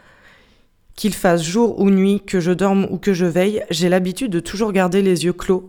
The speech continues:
afin de savourer plus intensément le confort douillet du lit. Car nul ne saurait éprouver l'exacte sensation de ce qu'il est s'il n'a pas les yeux clos, comme si l'obscurité était l'élément naturel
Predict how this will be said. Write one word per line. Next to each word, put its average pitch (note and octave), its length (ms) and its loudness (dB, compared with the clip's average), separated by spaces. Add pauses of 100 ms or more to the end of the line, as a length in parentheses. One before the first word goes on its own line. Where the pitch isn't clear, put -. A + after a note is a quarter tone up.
afin F3+ 260 -4
de F#3+ 100 0
savourer F3 560 -2
plus F3+ 260 -6
intensément F#3+ 580 -2
le G3 100 0
confort F3+ 380 -6
douillet E3+ 320 -4
du D3+ 140 -10
lit. C3 220 -14 (680)
Car E3 220 2
nul A3+ 260 4
ne G3+ 100 4
saurait F3 300 2
éprouver F#3 360 -2
l'exacte E3 480 -2
sensation G3+ 540 -4
de F#3 120 -4
ce F3 140 -8
qu'il D#3 260 -8
est F3 120 -4 (380)
s'il F3+ 240 -2
n'a F3 160 2
pas G3 180 2
les E3+ 200 0
yeux D#3 100 -2
clos, - 360 -8 (360)
comme F3 160 -2
si - 160 -4
l'obscurité G#3+ 760 2
était G#3 180 0
l'élément F3 400 2
naturel G3 580 -2